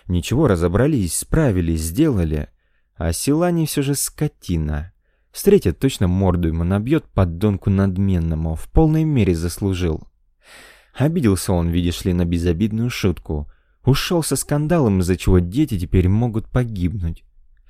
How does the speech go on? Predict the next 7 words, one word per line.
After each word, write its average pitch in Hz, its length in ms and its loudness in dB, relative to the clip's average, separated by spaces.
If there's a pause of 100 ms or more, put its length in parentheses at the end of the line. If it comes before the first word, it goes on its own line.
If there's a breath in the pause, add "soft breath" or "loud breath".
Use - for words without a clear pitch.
(460 loud breath)
Хотя, 160 680 0 (300)
а 110 140 0
он 170 100 2
сам 151 320 -2
не 92 100 2
обиделся 127 640 -2
бы. 78 360 -6